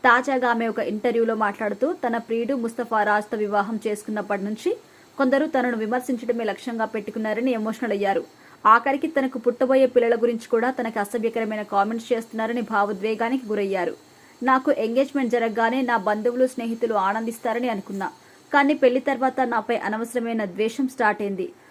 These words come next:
లవ్ జిహాద్ ఆరోపణ వచ్చింది. పిల్లలు పుట్టాక వారిని ఐఎస్ఐఎస్లో జాయిన్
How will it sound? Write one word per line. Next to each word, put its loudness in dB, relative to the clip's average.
లవ్ 6
జిహాద్ 0
ఆరోపణ 2
వచ్చింది. -6
పిల్లలు 4
పుట్టాక -2
వారిని 0
ఐఎస్ఐఎస్లో 4
జాయిన్ 0